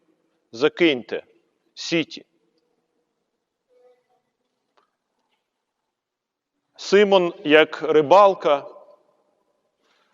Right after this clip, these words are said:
безперечно, був здивований словами,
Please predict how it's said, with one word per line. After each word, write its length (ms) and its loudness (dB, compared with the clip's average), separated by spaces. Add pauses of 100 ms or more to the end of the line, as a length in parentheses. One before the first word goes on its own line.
(120)
безперечно, 680 0
був 220 -4
здивований 680 0
словами, 680 0